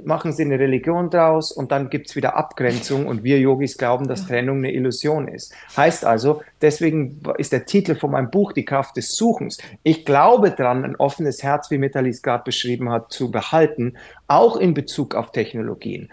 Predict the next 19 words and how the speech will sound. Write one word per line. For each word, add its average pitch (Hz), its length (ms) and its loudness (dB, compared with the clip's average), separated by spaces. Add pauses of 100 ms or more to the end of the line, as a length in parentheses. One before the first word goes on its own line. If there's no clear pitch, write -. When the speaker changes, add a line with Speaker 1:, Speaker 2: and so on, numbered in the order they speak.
(260)
Speaker 1:
auch - 460 6
in 196 120 4
Bezug, 165 440 0
unsere 143 260 0
Lehrerin 165 400 4
hat 156 120 -4
immer 151 180 -4
gesagt, 143 320 -2
wenn 156 140 0
wir 165 60 -4
was 170 140 -6
Besseres 208 360 -2
finden, 202 280 0
dann 196 100 0
machen 196 220 -4
wir 196 80 2
ab 185 100 -2
morgen 208 280 0
das, - 400 -6